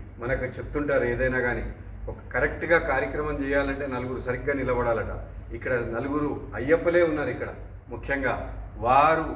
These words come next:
ఈ కార్యక్రమానికి ముఖ్యంగా నిలబడి ఈ కార్యక్రమాన్ని నడిపిస్తున్నారంటే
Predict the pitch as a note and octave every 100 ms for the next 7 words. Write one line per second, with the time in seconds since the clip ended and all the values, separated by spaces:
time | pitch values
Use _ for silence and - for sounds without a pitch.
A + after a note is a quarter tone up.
0 | - - - B2+ B2+ B2+ C3 - C#3 C3+
1 | C3+ C3 B2 A#2+ - C3 C3+ B2 A#2+ B2
2 | B2 A#2 A2+ A#2 B2 B2 A#2+ A#2+ A2+ A2+
3 | A#2+ A#2 B2+ A#2 A#2 B2+